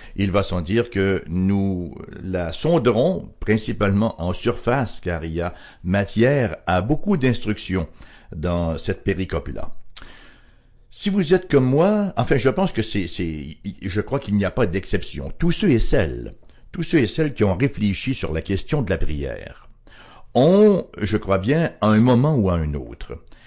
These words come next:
questionné son utilité, questionné sa valeur. Hein, parfois, euh,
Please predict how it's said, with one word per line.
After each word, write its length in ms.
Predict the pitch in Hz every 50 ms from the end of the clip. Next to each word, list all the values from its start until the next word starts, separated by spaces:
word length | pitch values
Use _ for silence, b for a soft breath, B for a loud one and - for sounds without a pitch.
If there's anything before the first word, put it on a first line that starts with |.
| b b b b
questionné 840 | - 123 139 135 - - - - 101 92 87 87 90 104 120 123 120 - - - -
son 320 | - - - 107 104 98
utilité, 560 | 113 123 123 - 120 107 98 87 - 85 82
questionné 480 | 80 - 107 107 - - 117 110 110 127
sa 220 | 123 - 98 87
valeur. 800 | 80 95 90 87 82 80 73 71 65 58 58 - - - - - - - - b b b b b b -
Hein, 180 | - 92 139
parfois, 720 | - - 90 - - - - 90 95 104 113 120 123 123 123 B B B B B - -
euh, 420 | - 73 71 64 60 60 55 50